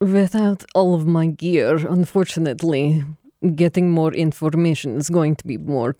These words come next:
difficult. I had thought perhaps before everything got locked down that I could check out the Belensong residence for information, but now that is rather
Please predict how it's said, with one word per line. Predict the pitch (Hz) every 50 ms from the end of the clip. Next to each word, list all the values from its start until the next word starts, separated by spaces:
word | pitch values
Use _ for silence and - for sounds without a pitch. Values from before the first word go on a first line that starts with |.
| _ -
difficult. | 185 156 135 151 - - 151 - - - - - _ _ _ - _ _ _ _ _ - - - - - _ _ _ _ _ _ _ _ - -
I | 151 151
had | 151 165 170 156 -
thought | - - - 196 214 185 - - - -
perhaps | - 170 147 170 165 160 139 - - - - - - - _ - 175 156
before | 160 156 - - 160 156 151 147 147 -
everything | 156 156 147 156 135 - 151 143
got | 135 170 214 226 -
locked | 160 160 151 - - _ -
down | 120 87 76 113 156 156
that | - 147 151 143 - 208
I | - -
could | - - - - - _ _ _ _ _ _ _ _ _ 165 156
check | - - 165 135 - 151
out | 147 139 143 -
the | 165
Belensong | 143 139 143 156 165 160 160 156 151 - - 160 160 160 156 151
residence | 175 180 170 - - 165 - - 135 120 147 - - -
for | - - 143 117 127 151 160 -
information, | - 185 165 - 165 175 160 160 165 160 151 - 143 147 156 143
but | 143 - - - 175 175 - _ _ - - _ _ _ _ _
now | - 170 156 156 147
that | 143 147 156 151 - 160
is | 151 143 147
rather | 156 156 147 143 151 156 139